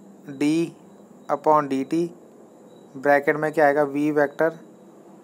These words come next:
डॉट V वेक्टर, ठीक है। तो इस तरीके से बन जाएगा,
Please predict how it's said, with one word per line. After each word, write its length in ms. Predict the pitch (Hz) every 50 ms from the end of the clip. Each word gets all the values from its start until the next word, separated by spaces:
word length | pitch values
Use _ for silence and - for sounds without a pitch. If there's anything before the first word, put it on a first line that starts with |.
| - - -
डॉट 240 | 131 139 147 156 156
V 180 | 143 135 127
वेक्टर, 320 | 123 117 110 - - - 110
ठीक 200 | - - 196 196
है। 80 | 202 170 - - - - - - - - -
तो 100 | - 151
इस 200 | - 180 160 -
तरीके 300 | - 180 170 170 170 180
से 100 | 165 185
बन 180 | 180 170 175 170
जाएगा, 280 | 165 180 185 196 214